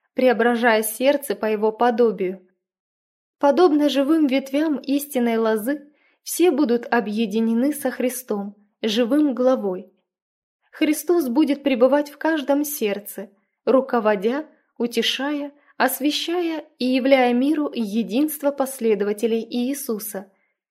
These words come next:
свидетельствуя тем самым, что церковь остатка несёт небесную печать. Единение Христовой Церкви будет доказательством того,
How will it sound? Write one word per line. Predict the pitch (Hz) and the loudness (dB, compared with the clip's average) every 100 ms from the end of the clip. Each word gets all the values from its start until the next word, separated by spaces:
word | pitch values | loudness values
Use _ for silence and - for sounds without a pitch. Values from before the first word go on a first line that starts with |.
| _ _ | _ _
свидетельствуя | - - 277 269 349 349 247 - 240 | -10 -2 0 2 2 2 -2 2 2
тем | 240 277 277 | 4 2 -2
самым, | - 339 330 302 - | -4 -2 -2 -4 -8
что | - 285 | -4 -2
церковь | 285 - 302 269 - 247 | -2 -2 0 0 -4 -4
остатка | - 233 - - 339 - - 196 - _ - | -4 -4 -4 -4 -4 -6 -8 -8 -12 _ -2
несёт | 240 262 254 285 320 330 | 2 2 0 -2 -4 -2
небесную | 320 294 208 208 - 220 | 0 0 0 -2 -2 -6
печать. | 220 247 247 - 196 196 _ _ _ _ _ _ _ _ _ _ _ - | -4 -8 -8 -8 -8 -12 _ _ _ _ _ _ _ _ _ _ _ -8
Единение | 220 247 226 269 285 311 294 | -2 -2 2 2 2 2 0
Христовой | 285 269 269 - 302 277 | 0 -2 -4 0 4 4
Церкви | 269 285 311 302 254 | 4 0 -4 -2 -2
будет | 226 269 247 208 | 0 0 0 0
доказательством | 233 247 233 254 269 233 - 214 220 | 2 2 2 2 2 -2 -2 -6 -4
того, | 214 214 240 330 | -4 -4 -2 -4